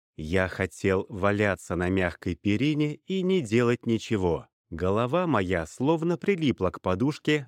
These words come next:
а руки и ноги налились свинцом. Если бы не зов природы, я, наверное, не встал бы с кровати никогда. Пусть весь мир подождёт, я это заслужил. Мягкая постель и безмятежный сон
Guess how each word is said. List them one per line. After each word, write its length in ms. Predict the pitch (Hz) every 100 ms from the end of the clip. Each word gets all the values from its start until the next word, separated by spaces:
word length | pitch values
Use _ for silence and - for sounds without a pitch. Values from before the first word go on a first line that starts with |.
| _
а 200 | 156 165
руки 300 | 143 123 143
и 200 | - 151
ноги 320 | 131 110 98
налились 460 | 104 110 107 92 -
свинцом. 680 | - 98 104 - 87 71 - _ -
Если 560 | 76 82 101 - 101
бы 340 | 92 98 101 104
не 220 | 117 104
зов 380 | 104 92 104 95
природы, 600 | - 107 127 160 101 82 78
я, 220 | 117 160
наверное, 640 | 170 160 156 160 160 160
не 140 | 160 165
встал 400 | - - 110 98
бы 100 | 113
с 80 |
кровати 520 | - 117 110 92 - 90
никогда. 640 | 87 92 87 85 76 - _ _
Пусть 360 | 180 165 - 156
весь 360 | 156 151 -
мир 260 | 151 147 127
подождёт, 800 | 151 143 151 139 135 107 - _ -
я 220 | 131 135
это 220 | 113 110
заслужил. 640 | 107 - 120 107 92 76 _ _ _ -
Мягкая 680 | 85 95 101 - - 98 95
постель 680 | 98 95 - - 101 95 -
и 100 | 92
безмятежный 800 | 98 87 95 - 92 85 92
сон 380 | 90 - 143 139